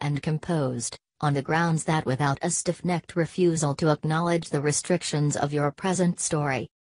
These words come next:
you'll never get through." She then seemed to have left for an occasion. She expressed,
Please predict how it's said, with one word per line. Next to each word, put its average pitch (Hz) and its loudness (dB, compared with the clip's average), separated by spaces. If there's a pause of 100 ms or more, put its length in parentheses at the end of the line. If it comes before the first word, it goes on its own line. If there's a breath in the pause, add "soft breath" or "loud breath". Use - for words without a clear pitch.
(240)
you'll 185 4
never 208 4
get 180 2
through." 135 -2 (440)
She 190 2
then 202 4
seemed 208 2
to 185 0
have 175 2
left 160 0
for 170 0
an 170 2
occasion. 135 0 (460)
She 160 0
expressed, - -2